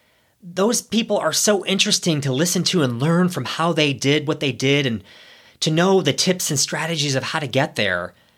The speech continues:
You know, but I'm out there finding people who have begun their personal transformation and are on the cusp of breaking through.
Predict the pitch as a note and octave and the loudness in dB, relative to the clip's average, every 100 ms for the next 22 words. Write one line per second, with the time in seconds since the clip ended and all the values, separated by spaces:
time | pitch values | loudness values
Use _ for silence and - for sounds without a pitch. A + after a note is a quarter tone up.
0 | _ _ _ _ _ - F3+ F3+ G3 A#3+ | _ _ _ _ _ -4 0 2 0 0
1 | D4 C#4 C4+ G#3 F3+ - - G#3+ G3 F#3 | 0 0 2 0 0 -6 -2 0 0 -2
2 | F3+ F3+ F3+ E3+ D#3 D#3+ E3 D#3 E3 D3+ | -2 -4 2 4 4 2 2 2 0 0
3 | - C3 A2 D#3 F#3 D#3+ D#3 D3 E3 D3+ | 0 -2 2 4 4 4 2 0 0 0
4 | - C#3 - C#3+ C3+ - C3 A#2+ C3+ D3+ | 0 -2 -2 0 -2 0 -2 0 2 2
5 | B2 G#2+ A2+ C3+ D3+ E3+ E3+ C#3+ - G3 | 2 -2 -6 -6 -4 -2 -2 -2 -6 -4
6 | G#3+ - - A2+ - D#3 E3+ C#3 A2 - | -4 -4 -2 -4 -2 -2 -2 -4 -6 -6
7 | D3 G3 C#3 F2+ | -2 0 0 -2